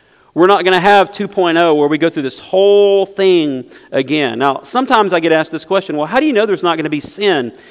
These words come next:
in heaven? How is that gonna happen? 'Cause it seems so foreign to me to think of an existence where I'm not tempted daily to do wrong." Well, the reason I know that is because Scripture says it's not gonna be there. Let me read again the verse we started out on,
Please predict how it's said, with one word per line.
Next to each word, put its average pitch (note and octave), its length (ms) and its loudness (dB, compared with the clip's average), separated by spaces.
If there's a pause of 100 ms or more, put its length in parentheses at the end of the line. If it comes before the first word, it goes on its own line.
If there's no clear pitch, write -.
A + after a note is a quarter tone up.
(140)
in C3+ 100 -6
heaven? F#3 380 -2
How B3 240 -2
is G3 100 -4
that G#3 280 2
gonna F3 180 2
happen? F3+ 500 -2 (300)
'Cause F3 100 -4
it F#3 80 -2
seems C#4 260 -2
so A#3 140 4
foreign C4+ 540 0
to F#3 100 -4
me D#3 200 0
to E3+ 40 0
think G#3+ 180 -4
of G#3 100 2
an G3+ 80 4
existence F#3 580 -4
where E3+ 100 -2
I'm F3 340 0
not F3 220 0
tempted F#3+ 480 -4
daily D#3+ 420 0
to D#3 120 -12
do C#3+ 340 -4 (300)
wrong." C3 500 -2 (380)
Well, D3 80 -6
the D3 80 0
reason G3+ 300 2
I E3+ 80 2
know D#3 120 0
that D3 140 0
is C3+ 80 -6
because C#3+ 240 -6
Scripture D#3+ 320 -6
says - 200 -8
it's A#2+ 120 -14
not C3 160 -4
gonna A#2 120 -6
be A#2+ 200 -6
there. - 240 -12 (160)
Let C3 100 -10
me C#3+ 60 -2
read D3+ 160 0
again C#3 340 -4 (160)
the B2 120 -8
verse C#3 200 -4
we C#3 80 -8
started C#3 320 -2
out C#3+ 160 0
on, A2+ 160 -8